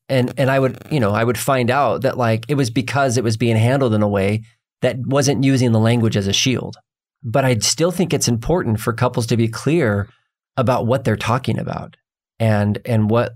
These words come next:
what the words mean. So for some, some people, I mean, the most common words that I've heard are, you know, slip,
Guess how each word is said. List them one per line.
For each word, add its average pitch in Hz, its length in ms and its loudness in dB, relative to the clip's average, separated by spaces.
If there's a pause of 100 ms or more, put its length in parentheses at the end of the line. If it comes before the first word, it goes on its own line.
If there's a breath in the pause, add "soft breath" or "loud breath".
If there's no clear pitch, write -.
what 120 180 -2
the 127 100 0
words 107 280 0
mean. 113 260 0
So 117 200 0
for 113 160 -2
some, 156 380 0
some 175 220 -2
people, 117 400 0
I 143 100 -2
mean, 147 140 2
the 165 60 2
most 190 220 0
common 135 360 0
words 113 260 2
that 107 80 0
I've 107 200 0
heard 98 360 -2 (440 soft breath)
are, 98 480 -2
you 120 100 -4
know, 101 80 -2
slip, 117 480 0